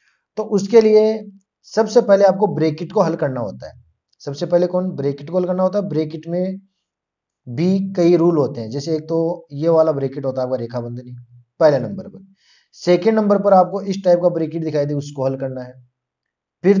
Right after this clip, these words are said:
तीसरे नंबर पर इस टाइप वाला जो ब्रैकेट होता है, मझला कोष्ठक, और चौथे नंबर पर आपको ये वाला ब्रैकेट। अगर किसी क्वेश्चन में ब्रैकेट नजर आए,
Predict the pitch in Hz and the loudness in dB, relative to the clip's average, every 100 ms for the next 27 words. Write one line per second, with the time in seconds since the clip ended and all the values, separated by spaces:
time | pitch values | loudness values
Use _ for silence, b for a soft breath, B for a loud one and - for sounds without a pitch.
0 | 196 214 208 214 202 196 190 196 196 - | 2 0 2 0 0 2 0 -2 -4 -2
1 | 175 170 170 170 165 156 151 156 156 156 | 2 2 4 2 0 -4 -4 -4 -4 -4
2 | 147 147 147 151 147 147 143 - _ _ | -4 -4 -4 -4 -8 -8 -14 -16 _ _
3 | _ _ _ _ _ 175 180 180 214 214 | _ _ _ _ _ -2 -2 0 2 4
4 | 208 180 147 143 131 135 123 - 170 131 | 2 2 2 2 2 0 -2 -4 -6 -4
5 | 120 113 123 165 143 113 98 - _ _ | -4 -4 -4 -10 -12 -14 -16 -18 _ _
6 | _ _ _ - 175 196 196 - 196 185 | _ _ _ -2 0 0 -2 -4 -4 -6
7 | 180 180 180 147 143 170 143 135 131 135 | -4 -6 -2 -4 -4 -6 -4 -2 -2 -2